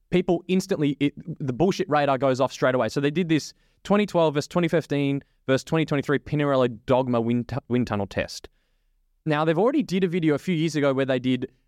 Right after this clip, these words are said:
rim versus disc Dogma test. And the rim,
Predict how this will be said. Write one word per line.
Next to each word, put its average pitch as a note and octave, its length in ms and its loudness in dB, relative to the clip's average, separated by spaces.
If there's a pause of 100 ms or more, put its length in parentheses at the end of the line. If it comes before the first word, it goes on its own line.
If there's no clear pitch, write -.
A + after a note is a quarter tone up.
rim F3+ 460 2
versus C3+ 400 0
disc - 380 0 (200)
Dogma B2 420 0 (140)
test. - 480 -4 (240)
And C3+ 120 2
the C3 60 4
rim, F#3+ 340 2